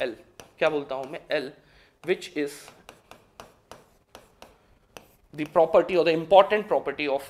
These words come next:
the given solenoid, the given solenoid। आ रही बात समझ में? तो L का फॉर्मूला जो मैंने यूज़ किया था, वो यूज़ किया था mu naught N I,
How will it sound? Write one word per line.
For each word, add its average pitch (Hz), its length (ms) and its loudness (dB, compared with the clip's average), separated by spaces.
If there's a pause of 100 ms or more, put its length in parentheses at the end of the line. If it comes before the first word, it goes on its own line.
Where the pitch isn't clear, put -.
the 139 140 -12
given 135 240 -8
solenoid, 117 440 -6 (220)
the 143 80 -16
given 156 320 -10
solenoid। 131 380 -12 (220)
आ 151 40 -2
रही 151 120 -6
बात 151 180 -6
समझ 147 200 -16
में? 156 80 -16 (560)
तो 185 120 -6
L 202 160 4
का 233 100 0
फॉर्मूला 214 320 2
जो 208 120 -2
मैंने 208 160 -2
यूज़ 196 320 -8
किया 202 140 -2
था, 202 100 -6
वो 185 120 -2
यूज़ 180 240 -10
किया 180 140 -4
था 175 120 -6
mu 196 280 -6
naught 202 340 -4
N 165 140 -4
I, 185 120 0